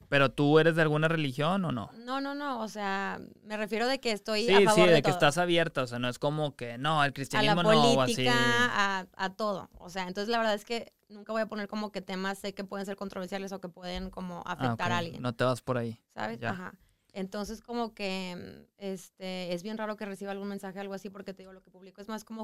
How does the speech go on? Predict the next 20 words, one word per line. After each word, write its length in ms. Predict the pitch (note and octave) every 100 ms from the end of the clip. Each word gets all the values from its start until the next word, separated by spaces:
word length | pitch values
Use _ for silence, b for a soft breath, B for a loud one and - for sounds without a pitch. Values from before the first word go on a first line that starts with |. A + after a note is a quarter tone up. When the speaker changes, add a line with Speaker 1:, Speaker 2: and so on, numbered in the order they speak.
| G#3+
Speaker 2:
wholesome, 640 | G3+ G3+ - A#3 A#3 A#3
son, 240 | A3 G#3 -
es 180 | G3
como 220 | - A3+ A3
humor 240 | G#3+ G3+
muy 160 | G3+ G3
blanco. 960 | F#3+ F#3+ G3 G3 F#3+ G3+ G3+ G3 G3 - b
Speaker 1:
Sí. 320 | - C#3 B2
Speaker 2:
O 120 | G2+
sea, 440 | - G3 F#3+ F#3 F#3
te 80 | F#3
digo, 120 | F#3
no 100 | F#3
me 120 | F#3+
meto 260 | G#3+ G#3 A3
como 220 | A3 G#3
en 100 | G3
rollos 360 | G3 F#3 F#3 G3
de 120 | G3+
que 600 | G3 F#3 F3 E3+ G2 F#2+